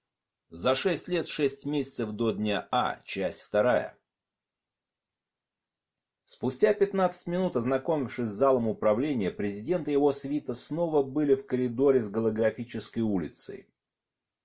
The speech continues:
А там генерал Мендес просто открыл дверь напротив. И за ней оказался другой зал управления, совершенно идентичный первому.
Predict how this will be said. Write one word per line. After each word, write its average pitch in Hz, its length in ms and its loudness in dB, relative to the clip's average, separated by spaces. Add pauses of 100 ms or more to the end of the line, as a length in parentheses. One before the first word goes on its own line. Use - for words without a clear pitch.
(220)
А 104 120 2
там 175 260 2
генерал 160 340 2
Мендес 185 380 2
просто 180 340 0
открыл 156 320 0
дверь 139 280 0
напротив. 139 520 0 (800)
И 110 100 -6
за 104 160 0
ней 160 320 -4 (160)
оказался 151 640 0
другой 151 340 6
зал 110 240 4
управления, 95 640 0 (240)
совершенно 156 640 0
идентичный 139 520 -4
первому. - 600 2